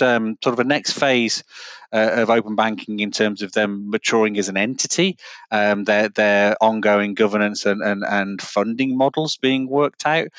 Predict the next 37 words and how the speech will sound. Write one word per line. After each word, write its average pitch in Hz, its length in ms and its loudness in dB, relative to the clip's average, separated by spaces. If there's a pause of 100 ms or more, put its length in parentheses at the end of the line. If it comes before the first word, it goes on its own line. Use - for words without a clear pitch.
(280)
and 135 100 2
actually 147 240 -2
then 135 140 2
moving 127 420 2
on 127 320 0
from, 104 520 -2
from 101 500 0
core 113 280 2
things 104 380 -4
where 101 160 2
they 101 140 2
have 101 100 -2
a 98 60 -8
regulatory 104 480 -2
stick - 480 -4
to 101 120 -4
enforce 101 500 -2
compliance 104 680 -4
and 104 140 -6
standardization 98 1040 -4 (480)
into 117 280 -2 (100)
optional, 101 600 -2 (300)
um, 107 240 0
business 104 380 -4
benefit. - 540 -2
So 107 260 0 (440)
they, 135 140 4
they're 135 260 2
looking 143 340 0
at 131 60 2
introducing, 117 720 0
you 107 80 0
know, 101 60 2
sandbox 120 480 0
items. 120 520 0
You 101 60 0
know, 98 180 0